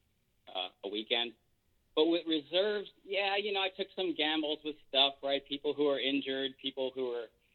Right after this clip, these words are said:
you know, like with Votto and, and Tyrone Taylor, like, like, hopefully Votto comes back next week and Taylor maybe in the month of May. And we already talked about the other guys. I was looking kind of in the future for guys who I think, if they're healthy, will give me value. Um, and then I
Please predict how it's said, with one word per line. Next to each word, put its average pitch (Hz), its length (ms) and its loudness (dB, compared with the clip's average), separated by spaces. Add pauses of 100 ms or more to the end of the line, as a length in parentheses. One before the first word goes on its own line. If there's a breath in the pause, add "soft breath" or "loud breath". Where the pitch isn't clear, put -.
(320)
you 113 80 -2
know, 120 120 2
like 131 240 2
with 135 160 -2
Votto 151 400 10
and, 127 80 0
and 117 160 -12
Tyrone 135 480 -4
Taylor, 123 320 -2
like, 113 240 -8
like, 127 120 -14
hopefully 160 360 -2
Votto 135 280 2
comes 117 200 -18
back 113 200 -8
next 123 280 -12
week 107 240 -6
and 107 200 -8
Taylor 123 280 2
maybe 117 240 -2
in 113 80 -4
the 110 80 -6
month 113 240 -6
of 110 80 -10
May. 104 400 0
And - 80 -14 (480)
we 127 80 -2
already 123 160 2
talked 123 200 0
about 117 160 0
the 120 120 0
other 120 160 -2
guys. 110 320 4
I 131 80 -2
was 135 160 -6
looking 165 400 2
kind 135 160 -2
of 110 40 -6 (240)
in 135 120 -2
the - 160 -4
future 143 320 2
for - 80 -6
guys 131 400 8
who 123 80 0
I 110 80 0 (200)
think, 175 200 4 (200)
if - 120 -16
they're 120 160 -6
healthy, 139 320 2
will 113 160 -4
give 127 120 -2
me 117 120 -6
value. 110 560 0 (640)
Um, 120 320 4
and 131 160 -4
then 160 160 0
I 143 160 -2